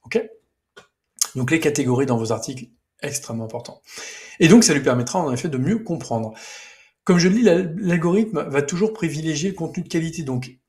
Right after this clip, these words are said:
il part du principe, l'algorithme, que les pages pertinentes sont, euh, forcément liées à d'autres pages, d'accord, et pas uniquement basées sur ce qu'on appelle l'occurrence, en gros sur la répétition des mots-clés. Waouh, qu'est-ce que ça veut bien vouloir dire ? Alors ça, encore une fois, c'est Google qui le cite, hein.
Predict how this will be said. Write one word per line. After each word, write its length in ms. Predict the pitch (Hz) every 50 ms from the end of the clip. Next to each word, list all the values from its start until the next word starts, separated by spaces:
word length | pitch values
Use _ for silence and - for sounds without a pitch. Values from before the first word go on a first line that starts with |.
| _ -
il 280 | 220 170 156 151 -
part 180 | - 247 247 220
du 120 | 160 147
principe, 520 | 139 - 139 123 - - 202 233 233 233 - _ _ _ _ -
l'algorithme, 640 | 117 113 110 113 117 117 180 226 226 - 131 113 110 - _ _ _ _ _ -
que 100 | - 156
les 140 | 143 160 160
pages 240 | - 240 220 - -
pertinentes 640 | 165 - - - - 143 147 185 226 240 233 - - _ _ _ _ _ - -
sont, 460 | - - - 185 185 202 208 - - -
euh, 100 | 151 135
forcément 580 | 127 - - 202 - - - 190 175 165 165 165
liées 340 | 160 160 185 214 226 240 - - -
à 140 | - 143 135
d'autres 340 | - - 165 - - 185
pages, 400 | - - 151 131 117 110 - - - _ -
d'accord, 240 | 131 123 135 180 156
et 100 | 135 127
pas 220 | - 208 226 - -
uniquement 400 | 233 180 185 185 185 190 180 165
basées 400 | 151 143 135 127 151 190 208 202
sur 240 | - - - 175 147
ce 60 | -
qu'on 80 | 147 127
appelle 220 | 123 127 170 160
l'occurrence, 560 | 139 135 120 - 139 120 123 190 220 220 - - _ - - _ _ -
en 100 | 127 123
gros 160 | 113 143 190
sur 240 | 190 - - 147 120
la 160 | 113 107 110
répétition 720 | 110 - 151 156 156 - 170 165 - 160 156 - 156 143
des 100 | 135 135
mots-clés. 360 | 127 127 123 123 - 131 - _ _ _ _ _ _ _ _ _ _ _ _ _ _ _ _ _ _ _ _ _ -
Waouh, 240 | 143 123 113 113 - - _ -
qu'est-ce 300 | - 220 208 - - -
que 100 | - 127
ça 160 | - - 123
veut 120 | 117 123
bien 120 | 131 156 156
vouloir 280 | 139 131 127 120 117
dire ? 120 | 110 123 -
Alors 140 | - 123 120
ça, 140 | - - 165
encore 160 | 147 151 135
une 80 | 127 127
fois, 100 | 180 170
c'est 160 | - 135 120
Google 220 | 120 123 139 139
qui 100 | - 127
le 140 | 123 131 127
cite, 260 | 123 - 120 113 -
hein. 160 | 110 120 127